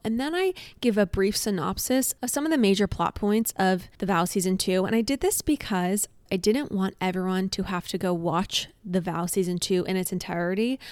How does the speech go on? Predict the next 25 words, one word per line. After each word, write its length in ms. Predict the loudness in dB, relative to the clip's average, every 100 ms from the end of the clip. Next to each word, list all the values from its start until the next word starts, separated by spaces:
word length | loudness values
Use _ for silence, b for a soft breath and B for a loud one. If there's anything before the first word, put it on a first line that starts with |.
| B
before 280 | -6 0 2
listening 400 | 2 -2 0 0
to 80 | 0
this 140 | -4
episode. 540 | -2 -2 -2 2 2 2 B B B -2
I 80 |
just 200 | -2 -2
give 120 | 0 0
a 80 |
brief 320 | 0 0 0 0
synopsis. 640 | -2 -2 -6 -2 -2 0
There's 180 | 0 0
so 160 | 0 -2
much 180 | -2 -4
actual 360 | -4 -4 -2
meat 680 | 2 2 0 -2 -6 -8 -10 B B
to 100 | 2
these 180 | 4 4
stories. 540 | 2 0 2 2 2 2
So 160 | 2
while 240 | 0 0 0
these 240 | -2 -2
do 220 | 0 0
contain 640 | 0 -2 -2 -2 -2 -2
spoilers, 680 | -4 -6 -4 -2 -2 -2 -2